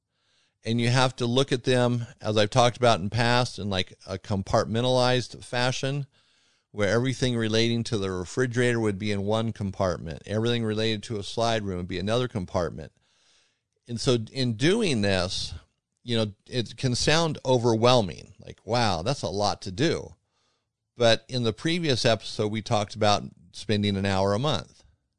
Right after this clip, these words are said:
you know, just looking at your R V, trying to stay up on maintenance, or approximately an hour. So it's setting goals, you know, trying to set a goal for, "This is what I'm gonna do this month. Next month, I'm gonna do that." If your R V has a lot of problems 'cause you've neglected it,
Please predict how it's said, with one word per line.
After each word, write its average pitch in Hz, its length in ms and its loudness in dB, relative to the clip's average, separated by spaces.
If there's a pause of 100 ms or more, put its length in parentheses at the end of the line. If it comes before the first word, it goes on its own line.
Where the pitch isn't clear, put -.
(180)
you 104 80 -10
know, 101 160 -2
just 101 260 -6
looking 113 260 -2
at 104 140 -6
your 107 120 0
R 104 160 2
V, 95 340 -4 (160)
trying 101 220 -2
to 92 80 -4
stay - 160 -2
up 101 120 -2
on 95 160 -2
maintenance, 78 520 -6
or 95 80 -4
approximately 110 560 -4
an 82 100 -8
hour. 80 240 -12 (880)
So 135 240 4
it's 110 140 2
setting 139 480 2
goals, 110 600 0
you 104 120 -4
know, 104 180 -2
trying 117 380 -2
to 101 340 0 (580)
set 117 280 -2
a 117 40 0
goal 107 320 4
for, - 140 -6
"This 107 200 -2
is 123 100 -4
what 120 100 0
I'm 117 80 2
gonna 117 120 0
do 107 180 0
this 104 280 0
month. 82 360 -8 (160)
Next 101 280 -6
month, 110 220 -2
I'm 104 120 -2
gonna 98 140 -2
do 98 240 -4
that." 90 360 0 (420)
If 101 220 -2
your 107 100 6
R 117 140 8
V 123 220 0
has 110 200 2
a 107 60 0
lot 101 260 4
of 113 100 2
problems 110 440 2
'cause 104 200 -2
you've 92 160 -4
neglected 92 540 0
it, 170 220 -2